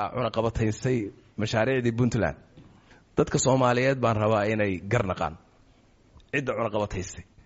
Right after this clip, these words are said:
iyo cidda kale. Tusaale ahaan, macallimiin baan qaadanaynaa, soo maaha? Dowlad goboleedyada u qaybsan yihiin, soo maaha? Afar boqol, afar boqol, soo maaha? Sow dhalinyaro shaqo helaysa maaha? Ma annagaa diidnay?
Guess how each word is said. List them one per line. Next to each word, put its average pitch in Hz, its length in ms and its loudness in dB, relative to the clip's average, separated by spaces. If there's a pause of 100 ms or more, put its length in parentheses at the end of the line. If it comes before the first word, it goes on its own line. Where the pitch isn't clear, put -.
(380)
iyo 104 160 0
cidda 117 180 0
kale. 82 220 -6 (1000)
Tusaale 170 380 6
ahaan, 104 260 -2 (760)
macallimiin 156 500 4
baan 143 120 6
qaadanaynaa, 135 460 4
soo 143 160 -2
maaha? 123 180 -4 (760)
Dowlad 127 300 4
goboleedyada 151 420 6
u 156 40 2
qaybsan 131 240 2
yihiin, 143 100 2
soo 131 140 0
maaha? 131 280 2
Afar 120 220 -4
boqol, 110 240 -2
afar 135 180 -2
boqol, 117 140 -6
soo 165 120 2
maaha? 131 180 -4 (840)
Sow 143 240 4
dhalinyaro 139 400 4
shaqo - 300 -2
helaysa 165 380 4
maaha? 160 220 2 (840)
Ma 120 100 0
annagaa 165 280 6
diidnay? 107 360 2